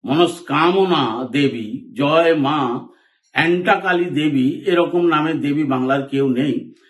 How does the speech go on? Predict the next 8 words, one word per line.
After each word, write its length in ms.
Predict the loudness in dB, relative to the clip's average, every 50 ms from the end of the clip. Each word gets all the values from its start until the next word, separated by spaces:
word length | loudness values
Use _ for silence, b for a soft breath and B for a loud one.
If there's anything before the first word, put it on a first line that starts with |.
| b b b _
প্রত্যেকটা 680 | -6 -6 -6 -8 -14 _ -8 -8 -8 -6 -4 -4 -4
বাঙালি 720 | -2 -2 -2 -2 0 0 0 0 0 -2 -4 -6 -6 -8 -12 b b b b -12
যারা 280 | -4 -2 -2 0 0 2
মা 320 | 2 2 2 0 -2 -4 -4
কালীকে, 640 | -8 -8 -6 -4 -6 -6 -6 -6 -6 -4 -4 -2 -2
মা 240 | -2 -2 -2 -4
মনসাকে 640 | -4 -4 -4 -6 -6 -8 -10 -10 -10 -12 -8 -8 -8
বা 300 | -8 -6 -6 -6 -6 -4